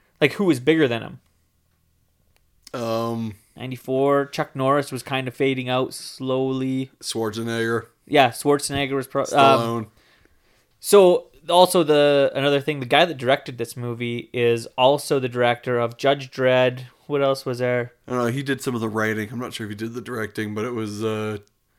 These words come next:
Speaker 2: Die Hard two, I think.
Speaker 1: Yeah, Die Hard two, Commando, which is pretty fucking awesome, too. So you get the sense that this guy's movies are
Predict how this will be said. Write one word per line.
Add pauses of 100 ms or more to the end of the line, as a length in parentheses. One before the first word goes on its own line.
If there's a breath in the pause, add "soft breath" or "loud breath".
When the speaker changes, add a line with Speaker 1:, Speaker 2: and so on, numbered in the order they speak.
Speaker 2:
Die
Hard
two,
I
think.
Speaker 1:
Yeah,
Die
Hard
two, (260)
Commando,
which
is (640)
pretty
fucking
awesome,
too. (460 soft breath)
So
you
get
the
sense
that
this
guy's
movies
are